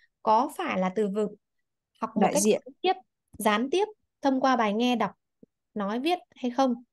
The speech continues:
Speaker 1: Bởi vì nó có khả năng là những từ vựng gián tiếp. Nếu mà nó cũng không phải là từ vựng gián tiếp học thông qua bài đọc, nghe, nói, viết thì chứng tỏ bài này là đang test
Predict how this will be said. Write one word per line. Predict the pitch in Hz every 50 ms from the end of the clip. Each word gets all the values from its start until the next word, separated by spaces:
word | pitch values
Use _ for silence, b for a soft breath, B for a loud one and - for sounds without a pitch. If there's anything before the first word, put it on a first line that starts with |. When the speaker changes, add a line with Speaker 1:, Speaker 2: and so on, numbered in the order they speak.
| _ _ _ _ _ _ _
Speaker 1:
Bởi | - 226
vì | 202 220 214
nó | 208 202 196
có | 208 208
khả | 208 - 254 226
năng | 208 220 240 240 233
là | 220
những | 196 190 - -
từ | 247 220
vựng | 185 214 196 -
gián | 190 202 180 190 220
tiếp. | - 320 359 359 - _ _ _ _ _ _ _ _ _ _ _ _ _ _ _ _ _ _ _ _ - B B B B B B
Nếu | 226 226 240 247 254 294 359 359
mà | 339 277
nó | 233 233 233
cũng | 233 226 262
không | 285 - 349 320 311
phải | - 240 208
là | 190 180 -
từ | 214
vựng | 202 220 214 214
gián | 208 202 185 214 240
tiếp | 294 330 330 -
học | - - - - _ -
thông | 269 254 254 240
qua | 247 247 240 226
bài | 220 202 190 170 175
đọc, | 196 208 180 - _
nghe, | - 220 233 233 226
nói, | 214 190 190 208
viết | 233 302 392 415 - _ _ _ _ _ _ _ _ _ _
thì | - 240 226 196
chứng | - 208 208 -
tỏ | - 277 226 170 143 - _ _ _ _ _ _ _ _ _ -
bài | 214 214 214
này | 214 214 214 208 190 208 _ _ _ _ _ _ _ _ _ _ _ _ _
là | - 220 214 202 196
đang | 202 233 233 240 240
test | - 320 381